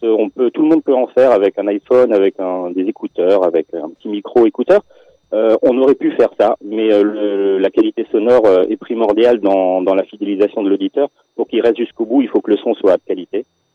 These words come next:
Donc du coup, euh, on, on a investi quand même, euh, pas mal dans, dans, dans, ben, dans le matériel qu'on utilise.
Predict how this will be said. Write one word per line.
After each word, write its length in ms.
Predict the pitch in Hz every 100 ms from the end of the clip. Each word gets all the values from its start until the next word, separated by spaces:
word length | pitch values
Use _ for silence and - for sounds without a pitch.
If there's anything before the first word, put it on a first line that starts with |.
| _ _ -
Donc 160 | 107
du 100 | 104
coup, 260 | 95 107 117
euh, 320 | 98 92 87 -
on, 180 | 95 78
on 60 |
a 100 | 101
investi 640 | 98 107 98 - 120 135 123
quand 100 | 107
même, 280 | 107 117 104
euh, 220 | 92 90 87
pas 120 | 104
mal 220 | 110 123
dans, 220 | 104 92
dans, 640 | 90 92 90 85 82 85 82
dans, 200 | 82 87
ben, 220 | 80 73
dans 180 | 85 82
le 60 | 87
matériel 560 | 92 104 101 127 160
qu'on 140 | - 104
utilise. 340 | 107 120 185